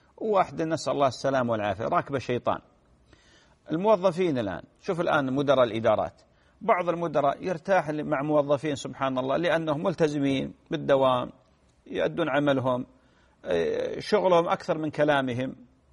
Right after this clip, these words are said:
يكثرون من الصمت و-، ويكثرون من الإنتاج. وفي موظفين علة، علة، نسأل الله العافية والسلامة،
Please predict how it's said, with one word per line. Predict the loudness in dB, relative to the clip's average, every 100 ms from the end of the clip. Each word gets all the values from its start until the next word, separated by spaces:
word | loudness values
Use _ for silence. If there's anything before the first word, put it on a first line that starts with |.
| _
يكثرون | -12 -6 -2 0
من | 0
الصمت | -2 2 0 0 -6
و-، | 0 4 4 2 _ _ _ _
ويكثرون | -2 0 0 -2 -4 -2 -2 0
من | 0
الإنتاج. | 0 -2 -4 -2 0 0 -2 -14 _ _ _ _
وفي | -10 0 0
موظفين | 2 0 2 0 0 -2
علة، | 2 4 4 4 0 _ _ _ _ _
علة، | -4 0 2
نسأل | 2 -2 0
الله | 2 2
العافية | 2 2 2 0
والسلامة، | -2 -2 -2 -4